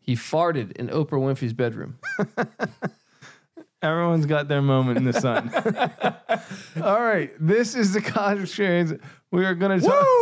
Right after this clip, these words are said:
Speaker 1: Woo! That's, how's that for a start off to, I mean,
Speaker 2: We're
Speaker 1: I, I
Speaker 2: fucking fifteen minutes into this shit now.
Speaker 1: Dude, it's great. Let's, we should just make it, let's just do
Speaker 2: Let's
Speaker 1: the
Speaker 2: have our own little
Speaker 1: yeah.
Speaker 2: show about nothing.
Speaker 1: Yeah.
Speaker 2: Okay.
Speaker 1: It's like,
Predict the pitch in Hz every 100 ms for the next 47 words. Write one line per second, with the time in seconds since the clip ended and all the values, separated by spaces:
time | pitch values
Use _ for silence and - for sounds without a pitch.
0 | 427 392 359 330 302 294 - 196 254 -
1 | - 180 226 247 180 147 202 330 - 175
2 | 139 113 131 - - 135 - 151 156 143
3 | 123 - 127 - 135 131 156 120 - 160
4 | 156 160 135 170 151 175 175 175 170 175
5 | 175 170 165 - 170 170 143 165 - 165
6 | 123 101 - 151 101 - 139 - 143 151
7 | 208 190 143 - 139 143 139 - - _
8 | _ - 165 214 214 - 214 208 170 156
9 | 165 165 143 139 139 135 123 - 135 131
10 | 123 110 120 117 131 131 131 - 254 -
11 | _ 123 - 107 71 - 185 160